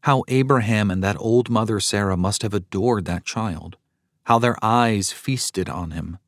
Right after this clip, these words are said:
But just when the boy was growing into manhood, Abraham received another very strange command for another surrender, that of his only son.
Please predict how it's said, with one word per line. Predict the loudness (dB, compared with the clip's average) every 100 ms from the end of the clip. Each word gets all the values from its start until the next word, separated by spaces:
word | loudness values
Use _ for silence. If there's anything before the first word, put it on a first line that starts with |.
| _ _ _ _ _ _ _
But | -4 -2
just | 0 0 0 -2
when | 0
the | 0
boy | 4 4 4
was | 0
growing | -2 -2 0 0
into | -2 -2
manhood, | -2 -4 -6 -10 -12 -12 -14 _ _
Abraham | -6 -4 -2 -2
received | -2 -2 -4 -4
another | -4 -4 -2 -2
very | -2 0 0
strange | -2 -2 0 0 0 -4
command | -6 -4 -2 -4 -6 -10
for | -8 -4 -2 -4 -6
another | -4 -2 -2 -4
surrender, | -2 -2 -2 -4 -10 -16 _ _ _ _ _ _ _
that | -2 -2 -2 -6
of | -4
his | -2 -2 -4
only | -6 -4 -4
son. | -4 -6 -6 -10